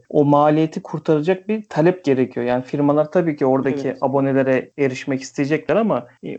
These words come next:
Speaker 1: yeterli çoğunlukta bir talep gelmediği zaman o maliyete girmek firma adına çok mantıklı gelmiyor. Bu noktada ne yapabilir arkadaşlar? Belki hani fiber
Speaker 2: Hı hı.
Speaker 1: altyapısı da yoksa, e, Superbox gibi, Redbox gibi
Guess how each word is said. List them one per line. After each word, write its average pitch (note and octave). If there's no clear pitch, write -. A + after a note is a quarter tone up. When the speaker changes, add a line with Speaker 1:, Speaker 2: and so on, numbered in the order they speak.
Speaker 1:
yeterli D3
çoğunlukta D#3+
bir D3
talep D#3
gelmediği E3+
zaman D#3+
o D#3+
maliyete D#3+
girmek D#3+
firma F3+
adına D3+
çok E3+
mantıklı D#3+
gelmiyor. E3+
Bu F3+
noktada G3
ne F3+
yapabilir D#3
arkadaşlar? C3
Belki D#3+
hani C3+
fiber D#3+
Speaker 2:
Hı -
hı. D#3
Speaker 1:
altyapısı D#3
da C#3+
yoksa, D#3
e, D#3
Superbox F#3
gibi, E3+
Redbox E3
gibi D#3+